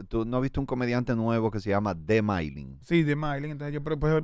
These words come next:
Speaker 2: pues, me quedé como
Speaker 1: Ajá.
Speaker 2: en la duda si era hombre o mujer.
Speaker 1: Sí.
Speaker 2: Smiling. Mucho gusto, Smiling.
Speaker 1: Mucho, mucho gusto igual,
Speaker 2: Aquí.
Speaker 1: Smiling. Gracias. Smiling es de la que siempre está
Speaker 2: Qué
Speaker 1: activa
Speaker 2: bueno.
Speaker 1: con el chat.
Speaker 2: Ah,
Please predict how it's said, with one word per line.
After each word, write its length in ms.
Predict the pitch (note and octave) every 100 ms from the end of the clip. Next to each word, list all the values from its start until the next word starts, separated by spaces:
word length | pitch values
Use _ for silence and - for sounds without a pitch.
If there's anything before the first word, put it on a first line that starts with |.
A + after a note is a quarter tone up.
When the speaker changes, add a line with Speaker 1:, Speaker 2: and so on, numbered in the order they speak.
| F3+
Speaker 2:
pues, 180 | E3
me 120 | E3+ D#3
quedé 200 | D#3 E3
como 180 | F3
Speaker 1:
Ajá. 140 | E3 D#3+
Speaker 2:
en 60 |
la 80 | D#3+
duda 180 | E3 E3+
si 100 | E3
era 200 | C#3+ C3+
hombre 220 | C3+ C3+
o 20 |
mujer. 300 | B2 B2+ D3 - -
Speaker 1:
Sí. 300 | E3 D3+ C#3+
Speaker 2:
Smiling. 300 | C3 C3 C3
Mucho 140 | F#3
gusto, 200 | F#3+ F3
Smiling. 420 | D#3+ D#3+ D#3 D#3+ - - - - - -
Speaker 1:
Mucho, 320 | D#2+ D#2+ E2+
mucho 260 | F2 F2+ G2
gusto 400 | F#2 E2 E2+ D#2+
igual, 500 | D#2 E2+ D#2 C#2+ - D2
Speaker 2:
Aquí. 80 | D2+
Speaker 1:
Smiling. 420 | D#2 D2 D2 C#2
Gracias. 600 | D#2 E2 D#2 C#2+ C#2 -
Smiling 340 | D#2+ D#2+ F2+
es 60 | G2
de 80 | F#2
la 100 | F#2
que 120 | -
siempre 360 | - F#2+ G2+ E2+
está 400 | - D#2 D2+ C2+
Speaker 2:
Qué 280 | - - E3
Speaker 1:
activa 40 |
Speaker 2:
bueno. 560 | D#3+ C#3+ C#3 C#3 D2+ D2
Speaker 1:
con 180 | D#2 D2+
el 100 | C#2+
chat. 280 | E2 C#2 -
Speaker 2:
Ah, 400 | - _ -